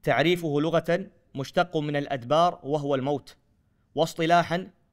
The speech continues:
هو تعليق العتق بالموت، فلا تصح الوصية به إذا قال السيد لر-، لرقيقه: "إن مت فأنت حر بعد موتي"،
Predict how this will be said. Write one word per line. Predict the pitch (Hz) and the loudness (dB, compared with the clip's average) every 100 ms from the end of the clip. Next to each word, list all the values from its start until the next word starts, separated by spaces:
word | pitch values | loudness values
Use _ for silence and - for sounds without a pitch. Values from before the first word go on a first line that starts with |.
| _ | _
هو | - 175 160 | 0 2 4
تعليق | 143 123 160 170 143 | 2 0 0 -2 -4
العتق | 127 - - | -4 -4 -4
بالموت، | 147 131 139 175 175 - _ _ | -4 -2 -2 -4 -6 -20 _ _
فلا | - 139 165 | -2 2 2
تصح | 160 147 170 - | 2 -2 -4 -6
الوصية | 147 131 127 165 151 | -4 -4 -2 -2 -2
به | 131 135 175 - _ _ _ - | -4 -4 -6 -10 _ _ _ -6
إذا | 147 151 | 2 2
قال | 139 160 160 | 4 4 4
السيد | 131 - 160 151 | 2 -2 -2 0
لر-، | 135 127 131 - | -2 -4 -6 -4
لرقيقه: | 127 131 160 170 170 - _ _ _ | -2 -2 -4 -4 -8 -10 _ _ _
"إن | 156 139 | -4 -2
مت | 165 190 - | -2 -4 -12
فأنت | - 139 165 165 | -8 -4 -2 -2
حر | 131 160 180 - | -2 -2 -4 -8
بعد | 139 151 143 | 0 0 2
موتي"، | 139 127 - | 0 -2 -6